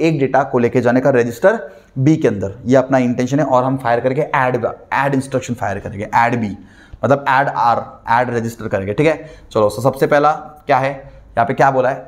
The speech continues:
एल डी ए सी ट्रिपल ज़ीरो एच। जैसे अब, अब तक हमने discuss किया था एसटीए, वैसे एलडीए का मतलब क्या होता है, लोड। load मतलब memory से लेके आना, Memory से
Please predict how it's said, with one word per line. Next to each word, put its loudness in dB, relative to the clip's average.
एल 4
डी 2
ए 6
सी 0
ट्रिपल 0
ज़ीरो 0
एच। -10
जैसे 2
अब, 0
अब -4
तक 4
हमने 2
discuss -2
किया 2
था -2
एसटीए, 0
वैसे 2
एलडीए 4
का 2
मतलब 0
क्या 4
होता 0
है, 0
लोड। 4
load 4
मतलब 0
memory 2
से 0
लेके 2
आना, 2
Memory 4
से 2